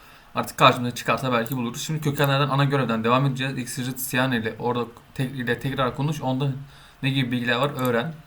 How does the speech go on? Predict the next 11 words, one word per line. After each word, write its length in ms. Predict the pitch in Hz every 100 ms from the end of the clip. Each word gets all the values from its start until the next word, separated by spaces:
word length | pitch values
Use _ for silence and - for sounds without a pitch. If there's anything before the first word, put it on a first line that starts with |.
| - -
Bunu 160 | 139 156
yapacağız. 600 | 123 - 151 - - -
Neredeymiş 440 | 135 147 139 117 -
Tiziana? 520 | - - 110 131 151
Burada. 340 | 147 107 139 - - - - - - - - -
Buraya 140 | 143 151
doğru 160 | 135
gidelim. 300 | 143 151 139 - - - - - - - - - - - - - - - - - - - -
Hadi 160 | 139 127
bakalım. 380 | 120 127 120 - - - - - - - - - - - - - - - - - - - - - - - - - - - - - - - - - - - - - - -
Hmm. 720 | 147 131 123 120 120 123 120